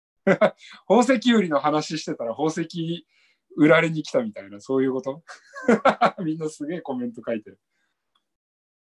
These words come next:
<laughs> いや、僕が一番びっくりしました。ちょっと顔が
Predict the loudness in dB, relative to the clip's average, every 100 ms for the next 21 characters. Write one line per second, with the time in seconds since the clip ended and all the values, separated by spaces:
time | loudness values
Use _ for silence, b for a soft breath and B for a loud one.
0 | _ _ _ _ _ _ B B B B
1 | B 0 2 2 -2 -4 _ _ _ _
2 | -10 -8 -8 0 0 0 B B B -4
3 | 2 0 0 -4 -2 -4 -4 -14 -6 -6
4 | -2 2 4 4 2